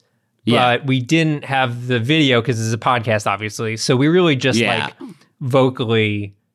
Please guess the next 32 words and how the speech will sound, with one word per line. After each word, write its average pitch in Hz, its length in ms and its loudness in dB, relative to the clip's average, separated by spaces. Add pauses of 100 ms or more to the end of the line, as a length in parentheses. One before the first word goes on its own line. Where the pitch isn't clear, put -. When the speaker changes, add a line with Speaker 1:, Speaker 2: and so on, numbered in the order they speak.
(680)
Speaker 1:
Oh. 156 340 4
Speaker 2:
talk 123 280 0
through 120 400 0
what 113 200 2
happened 110 320 -2
in 104 100 -6
the 104 60 -8
speed 123 300 -10
run. 175 240 -16 (720)
Speaker 1:
Okay, 185 380 2
so 185 140 2
we 151 200 4
all 165 160 6
watch 143 260 4
the 131 100 2
same 135 220 4
speed 139 240 2
run 127 140 4
at 120 80 -2
the 120 60 -2
same 120 200 2
time 117 340 2
and 117 100 2
sort 113 140 0
of 107 60 -2
talk 104 200 -2
about 101 200 0
what 101 180 0
we 92 180 -4
are 92 140 0
seeing? 131 720 2
Speaker 2:
Yeah. - 180 2